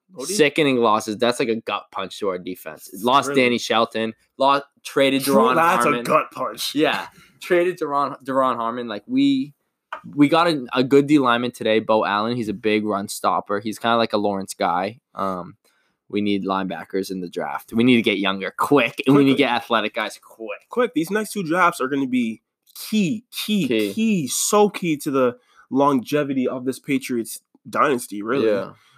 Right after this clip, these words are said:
Speaker 1: Um, but yeah, say less. That's the Patriots. Very sad state of affairs
Speaker 2: Sad.
Speaker 1: in
Speaker 2: I,
Speaker 1: New England.
Speaker 2: but, but on a real note,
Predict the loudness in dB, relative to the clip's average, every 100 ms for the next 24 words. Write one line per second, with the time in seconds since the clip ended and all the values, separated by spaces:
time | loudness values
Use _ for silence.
0 | _ 4 6 6 2 -2 _ _ _ _
1 | _ _ 0 2 0 0 -2 0 -2 -2
2 | -12 -18 _ -12 -12 -6 -6 -4 -8 -8
3 | -8 -6 -6 -6 -6 -4 -6 -6 -8 -8
4 | -2 0 0 0 2 2 2 0 -2 -4
5 | 0 4 2 0 -12 0 2 4 4 4
6 | 4 2 4 4 4 2